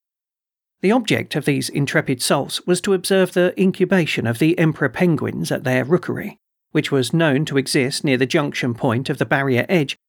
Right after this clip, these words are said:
with the rocky cliff south of Cape Crozier. It must be borne in mind that this was the first Antarctic midwinter journey,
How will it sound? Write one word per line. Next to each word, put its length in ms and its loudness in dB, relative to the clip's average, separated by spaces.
with 100 2
the 80 2
rocky 340 0
cliff 500 -2
south 420 -2
of 140 2
Cape 280 -2
Crozier. 500 0
It 100 2
must 200 0
be 80 0
borne 240 0
in 120 2
mind 280 0
that 160 -4
this 240 -2
was 180 -4
the 140 -4
first 360 -2
Antarctic 540 -2
midwinter 500 0
journey, 480 -2